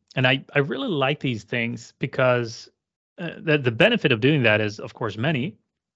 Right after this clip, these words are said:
But one is you can validate how,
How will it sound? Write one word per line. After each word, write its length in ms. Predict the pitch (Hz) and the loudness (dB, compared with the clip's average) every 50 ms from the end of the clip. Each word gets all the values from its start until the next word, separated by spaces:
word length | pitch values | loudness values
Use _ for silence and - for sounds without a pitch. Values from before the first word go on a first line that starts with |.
| _ _ _ _ _ _ _ _ _ _ _ - | _ _ _ _ _ _ _ _ _ _ _ -8
But 100 | - 113 | -2 2
one 180 | 117 170 226 | 4 4 4
is 360 | 196 151 139 131 117 - - - | 4 2 2 0 -2 -6 -10 -10
you 100 | - - | -10 -6
can 140 | - 139 120 | -4 0 2
validate 440 | 117 117 123 120 117 117 113 113 | 4 4 4 4 2 2 2 0
how, 480 | 104 104 117 117 117 113 110 110 110 | 0 0 2 2 2 2 0 -2 -4